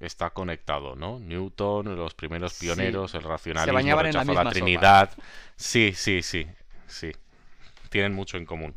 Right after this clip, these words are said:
Speaker 1: Podemos decir que en, en algún, en,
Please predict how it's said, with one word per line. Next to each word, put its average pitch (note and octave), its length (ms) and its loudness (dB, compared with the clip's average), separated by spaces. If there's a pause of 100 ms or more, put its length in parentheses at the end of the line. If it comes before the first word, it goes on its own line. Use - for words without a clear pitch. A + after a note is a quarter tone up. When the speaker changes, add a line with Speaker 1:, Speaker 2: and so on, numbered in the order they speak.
(1080)
Speaker 1:
Podemos A#2+ 340 2
decir C3+ 260 0
que D3+ 240 2
en, G#2 160 -2
en G#2 160 2
algún, G2+ 360 2
en, G#2+ 220 -2